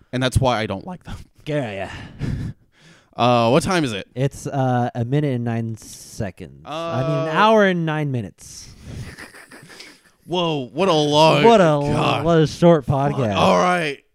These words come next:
Speaker 1: let's do this.
Speaker 2: Let's do <laughs>
Speaker 1: Um, let's do a quick, uh, chapter of, uh, My Immortal.
Speaker 2: Let's do it.
Speaker 1: Uh, yeah, just so I could finish this page. Chapter twenty.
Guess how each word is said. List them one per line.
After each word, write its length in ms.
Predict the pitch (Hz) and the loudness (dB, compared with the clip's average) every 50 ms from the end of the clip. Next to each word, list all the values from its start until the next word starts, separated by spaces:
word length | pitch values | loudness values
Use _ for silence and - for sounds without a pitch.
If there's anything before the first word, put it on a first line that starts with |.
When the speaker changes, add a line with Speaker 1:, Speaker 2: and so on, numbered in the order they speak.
| _ | _
Speaker 1:
let's 240 | - 185 165 - - | -6 -6 -6 -6 -2
do 180 | - 214 208 202 | 2 4 4 6
this. 80 | - - | 6 4
Speaker 2:
Let's 260 | - 160 156 147 135 | 4 4 4 4 6
do 180 | 156 175 151 - - - - - - - - _ _ | 6 6 6 6 2 -4 -16 -18 -20 -20 -20 _ _
<laughs> 500 | - - - _ _ _ _ _ _ _ - | -20 -20 -20 _ _ _ _ _ _ _ -10
Speaker 1:
Um, 560 | 123 127 127 123 123 123 120 120 117 113 107 - _ _ _ _ _ _ _ _ - - _ - - _ _ _ _ _ - | -10 -8 -8 -8 -8 -10 -10 -12 -12 -14 -14 -18 _ _ _ _ _ _ _ _ -20 -20 _ -20 -20 _ _ _ _ _ -20
let's 140 | 131 - - | -18 -12 -10
do 80 | 180 | -10
a 20 | 151 | -10
quick, 340 | - - - 143 123 - - | -8 -8 -10 -10 -10 -10 -10
uh, 160 | 117 104 101 | -10 -10 -10
chapter 500 | - - - 104 104 98 - - 104 101 - _ _ _ _ _ _ _ _ _ _ _ _ _ _ _ _ _ _ _ _ | -10 -12 -12 -12 -12 -12 -12 -12 -14 -14 -16 _ _ _ _ _ _ _ _ _ _ _ _ _ _ _ _ _ _ _ _
of, 240 | - 101 95 92 90 | -12 -10 -8 -8 -8
uh, 140 | 92 92 92 | -8 -8 -8
My 180 | 90 90 95 95 | -8 -8 -10 -10
Immortal. 360 | 95 92 95 120 120 131 147 - _ | -10 -10 -10 -10 -12 -14 -16 -20 _
Speaker 2:
Let's 160 | - 98 90 | -18 -18 -12
do 240 | 87 101 107 120 127 | -8 -4 0 2 2
it. 240 | 127 113 104 - _ _ _ _ _ _ _ - | 2 2 0 -4 _ _ _ _ _ _ _ -12
Speaker 1:
Uh, 280 | 98 98 98 98 98 104 | -10 -8 -6 -6 -4 -2
yeah, 200 | 117 131 127 120 | -2 -2 -2 -2
just 160 | 104 110 107 - | -4 -6 -10 -8
so 80 | 120 | -10
I 60 | 107 95 | -10 -10
could 100 | 98 - | -12 -14
finish 280 | - 104 92 87 - - | -16 -16 -16 -16 -16 -18
this 100 | 90 - | -20 -20
page. 340 | - - - - - - _ _ _ _ _ _ | -20 -20 -20 -20 -20 -20 _ _ _ _ _ _
Chapter 300 | - - 175 185 - 180 | -4 -2 -2 -2 -4 -6
twenty. 600 | - - - - 127 123 139 147 131 104 92 - | -8 -4 -4 -4 -2 -2 -2 -4 -4 -6 -8 -12